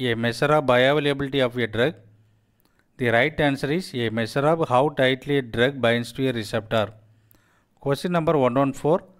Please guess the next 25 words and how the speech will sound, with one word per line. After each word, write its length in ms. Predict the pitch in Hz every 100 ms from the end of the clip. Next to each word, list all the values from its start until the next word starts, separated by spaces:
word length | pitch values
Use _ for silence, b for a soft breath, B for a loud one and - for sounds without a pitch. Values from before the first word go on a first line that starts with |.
| _ _ _ _ _
irreversible 800 | 135 147 175 170 170 170 170 165
interaction 680 | 160 131 127 143 143 139 143
of 200 | 120 120
an 160 | 127 120
antagonist 720 | 117 120 123 123 131 160 - b b b b -
with 160 | 120
a 140 | 135 127
receptor 720 | 117 - 143 - 143 175 - -
is 220 | 139 120
due 260 | 123 120 117
to 300 | 135 175 - _ _ _ _ _ _ _
A. 320 | 120 135 226 - _ 131
Ionic 380 | 120 127 135
bonds, 460 | 135 127 165 220 - -
B. 120 | 131 131
Hydrogen 580 | 120 117 127 127 135
bonds, 340 | 127 151 190 - b b b _ _
C. 180 | - 160
Covalent 580 | - 120 117 127 131 127
bonds, 380 | 139 175 - - 131
D. 160 | 131 151
All 220 | 120 123
of 160 | 127 120
the 80 |
above. 360 | 120 113 147 220